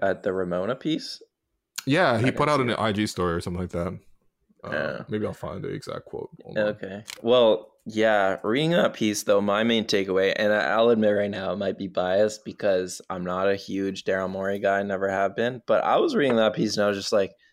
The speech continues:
Speaker 1: "Daryl Morey is not very good at his job." Like, that
Speaker 2: Mm.
Speaker 1: was my takeaway. It's just like, how do you have no communication with your star player? I get it. You don't wanna be fined or, or penalized again for tampering after what happened last summer, but that doesn't mean you're not allowed to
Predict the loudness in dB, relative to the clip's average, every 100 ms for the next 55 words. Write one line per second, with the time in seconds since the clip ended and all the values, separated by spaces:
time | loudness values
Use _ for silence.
0 | _ _ _ -2 2 4 4 4 2 4
1 | 2 2 0 -2 -6 -4 -4 -4 -8 _
2 | _ -2 2 4 6 6 6 4 2 2
3 | 0 -4 -2 -2 -2 -4 -12 -20 _ -2
4 | -2 -2 2 2 2 0 2 4 4 2
5 | 2 4 4 2 0 2 0 0 -2 -2
6 | -4 -4 -6 -6 0 0 0 2 2 2
7 | -2 0 0 0 -4 -8 _ -12 -2 -2
8 | 0 0 0 -2 -6 -8 -10 -18 -20 -18
9 | -16 -2 0 2 0 0 0 0 0 -2
10 | -4 -4 0 2 2 0 -2 -2 -2 -4
11 | -6 -16 -20 _ _ -2 -2 0 -2 0
12 | 0 2 0 0 0 2 2 0 -2 -4
13 | -4 -2 -2 -2 0 -2 0 0 2 0
14 | 2 2 2 2 2 4 2 0